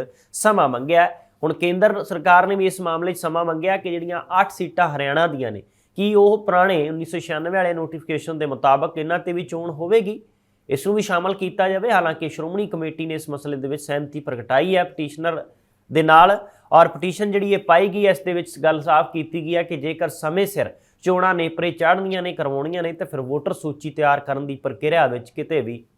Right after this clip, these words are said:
ਗਤੀ ਮੱਠੀ ਨਹੀਂ ਹੋਣੀ ਚਾਹੀਦੀ, ਗਤੀ ਹੌਲੀ ਨਹੀਂ ਹੋਣੀ ਚਾਹੀਦੀ। ਉਹ ਪ੍ਰਕਿਰਿਆ ਜਿਹੜੀ ਆ, ਉਹ ਪੂ-, ਪੂਰੀ ਦੀ ਪੂਰੀ ਸਹੀ ਢੰਗ ਨਾਲ ਅਪਣਾਈ ਜਾਵੇ। ਕੁਝ ਤਰੀਕੇ ਅਜਿਹੇ ਨੇ ਜਿਹੜੇ ਅੱਜ ਦੇ ਸਮੇਂ ਦੇ ਮੁਤਾਬਕ ਅਪਣਾਉਣੇ ਜ਼ਰੂਰੀ ਨੇ, ਚਾਹੇ ਉਹ ਆਨਲਾਈਨ ਪ੍ਰਕਿਰਿਆ ਦਾ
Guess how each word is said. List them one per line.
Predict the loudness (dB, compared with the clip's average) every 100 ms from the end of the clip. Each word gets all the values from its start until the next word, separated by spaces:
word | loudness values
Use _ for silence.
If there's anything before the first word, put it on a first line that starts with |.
| -6 0
ਗਤੀ | 2 0 -6 -8 _ _ _ _ _ _
ਮੱਠੀ | 0 0 2
ਨਹੀਂ | 0
ਹੋਣੀ | 0 0
ਚਾਹੀਦੀ, | 0 -2 -2 -2 -2
ਗਤੀ | -2 -2
ਹੌਲੀ | 2 4 4
ਨਹੀਂ | 0 -2
ਹੋਣੀ | -4 -4
ਚਾਹੀਦੀ। | -2 -2 -4 -10 -14 _ -8
ਉਹ | -2
ਪ੍ਰਕਿਰਿਆ | -2 0 4 4
ਜਿਹੜੀ | 4 2 0
ਆ, | 0 -2 -10 _ _ _ _ _ _ -4
ਉਹ | -4
ਪੂ-, | -4 -6 -8 -6
ਪੂਰੀ | -2 0
ਦੀ | -2
ਪੂਰੀ | -4 -2 -2 -4 -8 _ _ -2
ਸਹੀ | 2 2
ਢੰਗ | 4 2 2
ਨਾਲ | -2
ਅਪਣਾਈ | 0 0 0
ਜਾਵੇ। | 0 -2 -2
ਕੁਝ | -2 -2
ਤਰੀਕੇ | -4 -6 0 0
ਅਜਿਹੇ | 2 0 0
ਨੇ | -2
ਜਿਹੜੇ | 0 4 4
ਅੱਜ | 4
ਦੇ | -2
ਸਮੇਂ | -4 -6 -4
ਦੇ |
ਮੁਤਾਬਕ | -4 -2 -2 -2 -6
ਅਪਣਾਉਣੇ | -8 -6 -4 -4
ਜ਼ਰੂਰੀ | -4 -4 -4
ਨੇ, | -4
ਚਾਹੇ | -2 0 2
ਉਹ | 2
ਆਨਲਾਈਨ | 0 -2 -4
ਪ੍ਰਕਿਰਿਆ | -6 -6 -2 2 4
ਦਾ | 2 -2